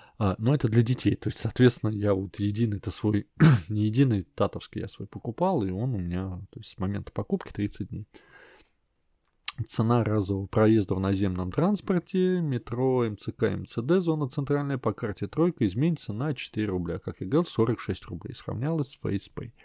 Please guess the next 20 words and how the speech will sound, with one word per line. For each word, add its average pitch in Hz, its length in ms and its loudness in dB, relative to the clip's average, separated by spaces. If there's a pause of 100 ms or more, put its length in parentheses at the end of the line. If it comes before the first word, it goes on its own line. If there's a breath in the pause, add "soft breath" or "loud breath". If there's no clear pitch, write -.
(1700 loud breath)
Цена 156 400 6
на 170 100 8
длинные 110 440 4
абонементы 135 520 2
тридцать 127 400 0
девяносто 107 460 0
дней 185 180 4
поменяется, 135 760 2
но 101 120 -2
стоимость 107 420 -2
одной 98 220 0
поездки 127 500 2
в - 60 -16
среднем 151 400 2
изменится 127 520 2
чуть 104 260 -2
больше, 147 420 4
чем 104 260 -4
на 107 160 -2
рубль. 87 360 -6